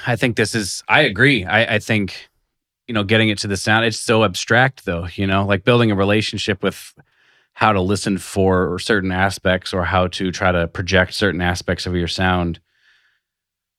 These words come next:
I find this to be very difficult to communicate sometimes, you know? Do you, have you found any ways, at least the way that, how do you, well, we'll start with, like, how do you think about that? Like, when you're listening into the room or you're listening to your bell, like,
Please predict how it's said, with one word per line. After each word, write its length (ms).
I 80
find 240
this 120
to 80
be 120
very 240
difficult 500
to 80
communicate 720
sometimes, 760
you 120
know? 200
Do 100
you, 80
have 100
you 80
found 280
any 140
ways, 520
at 80
least 180
the 80
way 140
that, 240
how 180
do 60
you, 180
well, 180
we'll 140
start 220
with, 100
like, 100
how 140
do 80
you 100
think 280
about 280
that? 200
Like, 220
when 140
you're 180
listening 400
into 160
the 120
room 340
or 40
you're 140
listening 400
to 140
your 100
bell, 400
like, 280